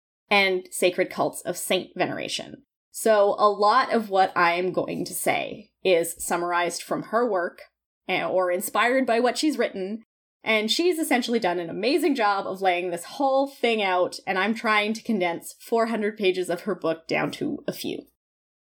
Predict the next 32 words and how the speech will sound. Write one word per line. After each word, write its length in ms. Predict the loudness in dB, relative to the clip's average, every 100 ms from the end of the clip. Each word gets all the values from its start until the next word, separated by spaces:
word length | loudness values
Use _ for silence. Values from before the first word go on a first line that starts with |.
| _
So 280 | -10 -4 -4
by 280 | -2 -2 2
all 180 | 2 2
means, 800 | 0 -2 -4 -6 -6 -10 -12 -16 _ -18 -2
definitely 580 | -2 0 -4 -2 -2 2
go 220 | 4 2
and 120 | 0
read 160 | -4 0
her 160 | 0
book 280 | 0 -4 -8 -2
if 180 | -2 2
you're 100 | 4
listening 480 | 4 2 -2 -4 -4
and 120 | -2
you 80 | -2
want 220 | -2 -4
more. 320 | -8 -8 -12 _ _ _ _ _ _
So 220 | -6 -2 -2
first, 580 | 0 2 2 -2 -6
let's 280 | 0 0 0
talk 280 | 0 2 2
about 460 | 2 4 2 0 -2
the 100 | 0
reconstruction 800 | 2 0 -2 -6 -8 -6 -8
that 160 | -8 -10
he 100 | -10
did. 300 | -8 -12 -12 _ _ _
Pascal 500 | -2 -2 0 0 2
focused 400 | 2 0 0 0
his 140 | -2 0
efforts 320 | -2 -2 -4
on 260 | -4 -4